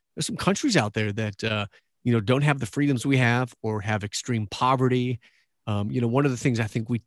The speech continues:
we take for granted the most is, is, as silly as it sounds, freedom of the press. When you go to all, you know, so many of these other countries, they do not have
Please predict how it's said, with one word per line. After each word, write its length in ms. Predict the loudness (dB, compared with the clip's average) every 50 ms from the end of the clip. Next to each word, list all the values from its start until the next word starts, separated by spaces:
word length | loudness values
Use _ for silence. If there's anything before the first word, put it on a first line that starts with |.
| -6
we 140 | -6 -4 -4
take 200 | -2 -2 -4 -2
for 120 | -4 -4 -2
granted 260 | 0 0 0 0 -2
the 80 | -4
most 380 | -4 -2 -2 -2 -2 -2 -2 -4
is, 340 | -4 -4 -4 -4 -6 -6 -8 -10
is, 280 | -10 -8 -6 -6 -6 -6
as 140 | -4 0 0
silly 300 | 2 2 4 4 2 2
as 80 | 2
it 100 | 0 -2
sounds, 320 | -2 -2 0 0 0 0 -2
freedom 400 | -4 -2 0 2 2 2 2 0
of 140 | -2 -4 -8
the 80 | -12
press. 500 | -10 -2 0 2 2 2 0 -2 -4 -6 -6 -8 -14 -20 -20 _ _ _ -4
When 100 | 0 2
you 100 | 2 2
go 160 | 2 2 2
to 80 | 0 0
all, 320 | -2 -2 -2 -2 -2 -2
you 120 | -2 -2 -2
know, 80 | -2
so 240 | -2 -2 0 0 0
many 160 | 2 0 0
of 40 | 0
these 160 | 0 -2 -2
other 140 | -2 -2 -2
countries, 440 | -2 -4 -4 -4 -4 -6 -8 -6 -2
they 120 | -2 -2 -2
do 220 | 0 0 0 0
not 280 | 2 0 0 -2 -2 -4
have 440 | -4 -2 -2 -2 -2 -4 -6 -10